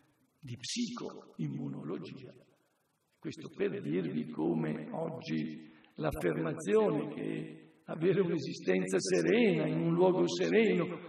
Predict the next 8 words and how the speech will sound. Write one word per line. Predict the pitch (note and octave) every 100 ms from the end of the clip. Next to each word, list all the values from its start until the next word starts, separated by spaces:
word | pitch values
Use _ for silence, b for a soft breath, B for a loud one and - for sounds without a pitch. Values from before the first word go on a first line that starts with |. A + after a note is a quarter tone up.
| B -
eh, | E3 E3 - - - -
aiuta | - E3 G3+ A3 A3 D#3+ D#3+ D#3 - -
a | - E3
guarire | F#3 F#3 G#3 G#3+ D3
anche | F#3 G3+ F3+ F3
meglio | F#3 - - F#3+ C#3 D3
da | D3 -
certe, | - F3 F3 - - - B